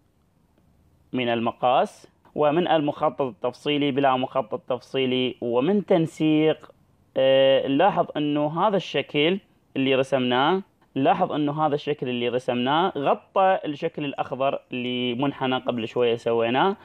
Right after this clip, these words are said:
فحتى يظهر الشكل الأخضر، آه، هذا الشكل اللي هو باللون البني، آه، نحاول أن يكون خلف الشكل الأخضر من خلال تنسيق، طبعا نحدد هذا الشكل وتنسيق، ونضغط على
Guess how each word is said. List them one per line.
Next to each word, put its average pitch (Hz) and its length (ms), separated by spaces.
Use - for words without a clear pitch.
فحتى 165 320
يظهر 170 380
الشكل - 320
الأخضر، 127 580
آه، 127 220
هذا 202 220
الشكل 185 340
اللي 147 440
هو 147 120
باللون 131 500
البني، 131 560
آه، 120 120
نحاول 202 600
أن 160 600
يكون 185 580
خلف 196 400
الشكل 147 360
الأخضر 110 480
من 165 140
خلال 139 560
تنسيق، 151 720
طبعا 123 200
نحدد 120 400
هذا 123 200
الشكل 165 500
وتنسيق، 135 720
ونضغط - 1700
على 147 340